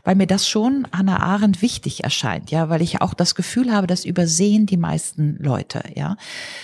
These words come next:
Ähm, in Elemente und Ursprünge totalitärer Herrschaft macht Hannah Arendt im Grunde drei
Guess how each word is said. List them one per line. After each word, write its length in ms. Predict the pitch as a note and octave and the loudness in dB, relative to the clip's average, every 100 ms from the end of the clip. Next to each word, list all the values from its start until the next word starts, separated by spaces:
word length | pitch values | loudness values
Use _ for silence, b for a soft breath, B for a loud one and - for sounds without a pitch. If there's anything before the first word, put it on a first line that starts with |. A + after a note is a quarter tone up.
| B B | B B
Ähm, 440 | E3+ F3 E3+ D3+ - | 4 6 4 2 -4
in 280 | - F#3 - | 0 2 2
Elemente 540 | F3+ F#3+ G3 D#4 - | 4 4 4 2 0
und 100 | A#3 | 0
Ursprünge 600 | - G#3+ A3+ - G#3 F#3+ | 0 -2 -2 -2 0 2
totalitärer 640 | - G3+ F#3 F3+ - E3 D#3+ | 0 0 0 0 0 0 0
Herrschaft 720 | D3+ B2 - - - - - | 0 -2 -4 -6 -8 -12 -4
macht 380 | F3 A#3+ - - | -2 -2 -2 0
Hannah 260 | G3 F3+ | 2 2
Arendt 420 | - F3 A3+ B3 - | 2 2 2 0 0
im 140 | F#3 | -2
Grunde 380 | F3 F#3+ G#3 F#3 | 0 2 2 0
drei 600 | - D#3+ E3+ G#3 C#4+ D#4+ | -2 -2 0 0 0 -4